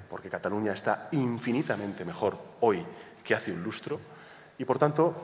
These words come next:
llega el momento de ser coherentes y de seguir avanzando en ese propósito por la convivencia. Por tanto, la próxima legislatura debe ser la que deje atrás definitivamente la fractura que vivimos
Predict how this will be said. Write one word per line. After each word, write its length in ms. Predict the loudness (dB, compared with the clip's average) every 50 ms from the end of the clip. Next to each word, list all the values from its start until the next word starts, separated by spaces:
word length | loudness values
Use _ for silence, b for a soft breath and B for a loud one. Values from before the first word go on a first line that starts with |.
| -12 -14 -16 -18 -18 -16 0 4
llega 180 | 6 6 6
el 60 | 6 6
momento 320 | 4 4 2 2 2 2
de 80 | 2 4
ser 240 | 4 2 2 2
coherentes 800 | 2 2 2 4 4 4 4 2 2 0 -2 -2 -2 -4 -6 B B B B B B B
y 100 | -2 -2
de 80 | 0 0
seguir 420 | 0 0 0 0 0 0 -2 -2 -2
avanzando 680 | 0 2 2 2 0 0 0 0 0 0 -2 -4 -4 B B B B B -6
en 160 | -4 -2 0
ese 360 | 0 0 0 0 0 0 0
propósito 760 | 0 0 0 2 2 2 0 0 0 -2 -2 -4 -4 -4 -6 -10 -6 -2
por 160 | 0 0 2
la 100 | 0 0
convivencia. 540 | -2 -2 -4 -6 -6 -8 -10 -12 -14 -16 -16 -20 -20 -20 -20 B B B B B B B B
Por 120 | -4 2 6
tanto, 200 | 6 6 8 8
la 100 | 6 6
próxima 300 | 6 4 4 4 4 2
legislatura 580 | 2 0 -2 -2 -2 0 2 2 2 2 2 B B B B B B B B
debe 240 | 0 2 4 4 4
ser 240 | 4 4 4 4 4
la 160 | 4 2 2
que 120 | 2 4 4
deje 440 | 4 4 4 2 0 0 0 -2 0
atrás 920 | 0 0 2 4 4 4 4 2 2 0 -2 -4 -6 -12 -16 -18 -18 -16 -8
definitivamente 800 | -4 -2 0 0 0 0 0 0 0 -2 0 0 0 -2 -2 -2
la 120 | -2 -2
fractura 400 | -2 -2 -4 -4 -4 -4 -4 -4
que 80 | -4 -4
vivimos 500 | -4 -4 -4 -4 -4 -4 -4 -4 -4 -6